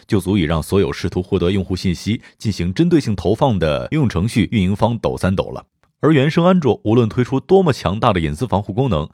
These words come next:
在落地到原始设备制造厂商上，都会面临重重的变数。在这种复杂的竞争环境当中，甚至A P P的开发方反而成为了强势的一方。这也是类似安卓这样的开源系统所不得不面临的问题。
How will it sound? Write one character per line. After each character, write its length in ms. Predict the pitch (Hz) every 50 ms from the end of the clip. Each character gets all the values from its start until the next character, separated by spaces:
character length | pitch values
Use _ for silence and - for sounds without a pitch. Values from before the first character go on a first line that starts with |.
| - - _
在 200 | - 104 92 92
落 120 | 110 117
地 120 | 110 110 107
到 160 | - 87 80
原 200 | 76 78 104 135
始 140 | - - 76
设 160 | - 120 107
备 100 | 90 98
制 140 | 95 - 113
造 100 | 107 104
厂 240 | - - 67 - -
商 220 | - - 123 143
上， 180 | 113 101 - - _ - _ -
都 100 | 104 95
会 140 | - 95
面 160 | 87 87 80 73
临 140 | 73 85 95
重 180 | - 82 92
重 160 | 104 - 95 101
的 60 | 107
变 240 | - 170 139 90 78
数。 180 | - - - _ _ _ _ _ _ _ _ _
在 120 | - - 107
这 80 | 117
种 220 | 107 87 76 69 - - - _
复 200 | - - 151 127
杂 160 | 107 98 101
的 80 | 113
竞 160 | 117 123 120 110
争 140 | 107 117
环 160 | 113 - 98 113
境 80 | 104
当 160 | 98 104 117
中， 180 | 113 123 131 131 _ _
甚 240 | - - - 104 90
至 260 | 85 - 80 78 - - -
A 80 | 110
P 120 | 104 117 107
P 120 | - 113
的 80 | 110 95
开 160 | - 120 117
发 120 | - 123
方 220 | 120 147 151 156 - - - _
反 220 | - - - 76 65
而 160 | 65 82 -
成 160 | - - 101
为 80 | 107 107
了 80 | 107
强 260 | 98 - - 69 85
势 140 | 117 - 196
的 100 | 131 90
一 120 | 73 69 -
方。 200 | - - - _ _ _ _ _ _ _ _ _ _ _ _ _ _ -
这 140 | - 131
也 80 | 107 95
是 160 | - 113 101
类 160 | 104 107 98
似 100 | - -
安 180 | - 87 110 110
卓 120 | 101 98
这 100 | 101 117
样 100 | 104 95
的 120 | 90 90 82
开 160 | - - 127
源 120 | 113 104
系 140 | 113 - 107
统 180 | - - - _ - _
所 200 | - - 80 69
不 200 | - - - 110
得 100 | 98 92
不 140 | 87 87 85
面 180 | 98 139 147 104
临 140 | 85 98
的 80 | 127 131
问 160 | 113 90 73
题。 180 | - - -